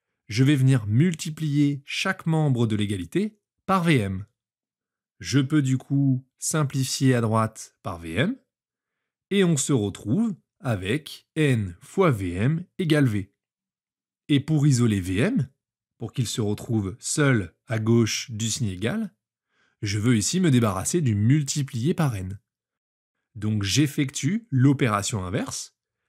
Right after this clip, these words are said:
c'est-à-dire que je viens diviser par N de chaque côté. L'intérêt de faire ça, c'est qu'on va du coup pouvoir simplifier par N à gauche. Et on se retrouve avec l'expression de V M.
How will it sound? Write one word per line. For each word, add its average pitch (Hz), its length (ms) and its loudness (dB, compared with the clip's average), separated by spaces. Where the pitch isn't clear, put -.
c'est-à-dire 110 720 -6
que 139 100 0
je 110 120 2
viens 95 360 -4
diviser 113 840 -2
par 165 200 0
N 131 280 -2
de 101 180 -2
chaque 190 320 -4
côté. 135 400 -2
L'intérêt 139 440 2
de 107 60 -4
faire 101 180 -4
ça, 233 280 -6
c'est 160 160 -4
qu'on 170 120 2
va 156 140 4
du 104 120 0
coup 220 200 -6
pouvoir 127 500 -4
simplifier 156 540 -2
par 110 240 0
N 180 320 -2
à 175 120 -2
gauche. - 520 -4
Et 165 100 4
on 147 100 4
se 135 140 -2
retrouve 120 520 -2
avec 123 320 0
l'expression 123 600 -2
de 170 80 4
V 139 220 4
M. 87 260 -12